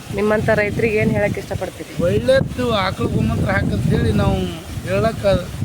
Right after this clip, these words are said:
Speaker 2: ಹೆಮ್ಮೆ ಪಡ್ತಾ ಇದ್ವಿ.
Speaker 1: ಹ್ಮ್, ನೀವು ಬೆಳೆದಿರ ಅಷ್ಟು ನಿಮ್ಗೆ ಲಾಭ
Speaker 2: ಹಾ,
Speaker 1: ತಗೊಂಡ್ರೆ
Speaker 2: ಒಳ್ಳೆ
Speaker 1: ಅಷ್ಟು.
Speaker 2: ಲಾಭ.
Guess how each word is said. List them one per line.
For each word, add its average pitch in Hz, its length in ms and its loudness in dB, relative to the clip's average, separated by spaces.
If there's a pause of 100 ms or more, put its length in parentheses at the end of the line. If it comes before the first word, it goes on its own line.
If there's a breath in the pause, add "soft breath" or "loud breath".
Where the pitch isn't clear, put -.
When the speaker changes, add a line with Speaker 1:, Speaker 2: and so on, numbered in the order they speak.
(340)
Speaker 2:
ಹೆಮ್ಮೆ 240 240 4
ಪಡ್ತಾ 196 300 -2
ಇದ್ವಿ. 170 220 -4 (360)
Speaker 1:
ಹ್ಮ್, 170 200 -4
ನೀವು 190 140 2
ಬೆಳೆದಿರ 190 460 2
ಅಷ್ಟು 180 200 -6
ನಿಮ್ಗೆ 185 220 0
ಲಾಭ 180 180 0
Speaker 2:
ಹಾ, 208 60 2
Speaker 1:
ತಗೊಂಡ್ರೆ 196 480 2
Speaker 2:
ಒಳ್ಳೆ 202 120 2
Speaker 1:
ಅಷ್ಟು. 220 120 0
Speaker 2:
ಲಾಭ. 180 140 0